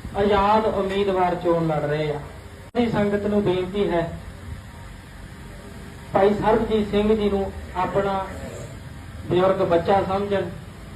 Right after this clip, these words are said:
ਹਾਣੀ ਉਹਨਾਂ ਦੇ, ਉਹਨਾਂ ਨੂੰ ਆਪਦਾ ਵੱਡਾ ਭਰਾ ਸਮਝਣ ਤੇ ਆਪਾਂ ਉਹਨਾਂ ਦੇ ਮੋਢੇ ਨਾਲ ਮੋਢਾ ਲਾ ਕੇ ਚੱਲੀਏ। ਆਪਾਂ ਇਹਨਾਂ ਸ਼ਹੀਦਾਂ ਦਾ ਦੇਣ ਨਹੀਂ ਦੇ ਸਕਦੇ।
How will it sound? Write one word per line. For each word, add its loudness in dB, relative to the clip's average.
ਹਾਣੀ 4
ਉਹਨਾਂ 2
ਦੇ, 0
ਉਹਨਾਂ 0
ਨੂੰ 0
ਆਪਦਾ 2
ਵੱਡਾ 2
ਭਰਾ 2
ਸਮਝਣ 0
ਤੇ 4
ਆਪਾਂ 2
ਉਹਨਾਂ 2
ਦੇ 4
ਮੋਢੇ 0
ਨਾਲ -2
ਮੋਢਾ 0
ਲਾ 0
ਕੇ -2
ਚੱਲੀਏ। -4
ਆਪਾਂ 4
ਇਹਨਾਂ 4
ਸ਼ਹੀਦਾਂ 0
ਦਾ 4
ਦੇਣ -2
ਨਹੀਂ -4
ਦੇ -2
ਸਕਦੇ। -6